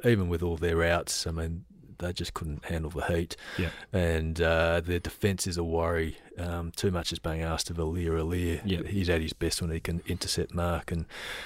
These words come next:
Speaker 1: um, he had just had too much to do last week. And I think Tom Jonas, as good a player as he's been, and he's
Speaker 2: Mm.
Speaker 1: a leader around their club behind the scenes, I think his contribution on the field leaves them a bit vulnerable.
Speaker 2: Correct.
Speaker 1: So I'm tipping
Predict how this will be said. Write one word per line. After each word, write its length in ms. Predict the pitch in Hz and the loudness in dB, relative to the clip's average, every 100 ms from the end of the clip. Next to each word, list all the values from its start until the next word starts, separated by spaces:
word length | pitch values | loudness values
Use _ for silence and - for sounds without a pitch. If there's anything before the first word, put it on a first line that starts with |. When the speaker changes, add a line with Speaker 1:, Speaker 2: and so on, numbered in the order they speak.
| - - | -10 0
Speaker 1:
um, 320 | 87 82 87 | 2 4 2
he 160 | - 92 | 0 0
had 120 | 92 | 0
just 140 | - - | 0 0
had 160 | 85 | 0
too 160 | - 85 | 2 0
much 160 | 76 - | 0 -2
to 80 | 78 | 0
do 220 | 78 85 | 0 2
last 320 | 80 - - | 0 -2 -2
week. 180 | 78 - | -4 -4
And 80 | 78 | -8
I 60 | |
think 160 | - - | -8 -8
Tom 240 | - 80 | -6 -4
Jonas, 720 | - 85 85 82 104 - - - | -2 0 2 2 2 0 0 -2
as 200 | 92 87 | -4 -2
good 120 | 95 | -4
a 40 | 92 | -4
player 380 | - 92 85 85 | -2 0 0 -2
as 120 | 82 | -4
he's 160 | 90 85 | -6 -6
been, 420 | - 92 110 170 - | 0 2 4 2 -2
and 140 | 92 | -2
he's 160 | 101 92 | 0 0
Speaker 2:
Mm. 80 | |
Speaker 1:
a 40 | 92 | 0
leader 400 | 98 98 104 95 | 2 4 6 6
around 300 | 92 92 90 | 4 2 2
their 200 | 90 90 | 0 -2
club 420 | - - 98 90 - | -4 -2 -2 -2 -4
behind 360 | - 98 95 | -2 0 0
the 40 | 90 | -2
scenes, 440 | - 87 104 104 | -2 -2 -2 -4
I 60 | - | -8
think 420 | - 98 87 - - | -10 -6 -6 -8 -8
his 180 | 98 - | -6 -6
contribution 760 | - 92 85 87 87 - 87 - | -4 -4 -4 -4 -2 0 0 -2
on 160 | 90 | 0
the 80 | 87 | 0
field 400 | - 90 85 82 - | 0 2 2 2 -2
leaves 320 | 92 90 90 | -4 0 0
them 140 | 87 82 | 0 0
a 40 | |
bit 220 | 90 - | -2 -2
vulnerable. 540 | - 80 85 85 76 - - - | 2 2 2 0 -2 -4 -10 -6
Speaker 2:
Correct. 340 | - 87 76 - - | 0 0 0 -6 -8
Speaker 1:
So 300 | - 90 82 - | -4 0 0 2
I'm 240 | 120 135 | 2 2
tipping 400 | - 113 104 98 | 2 2 2 0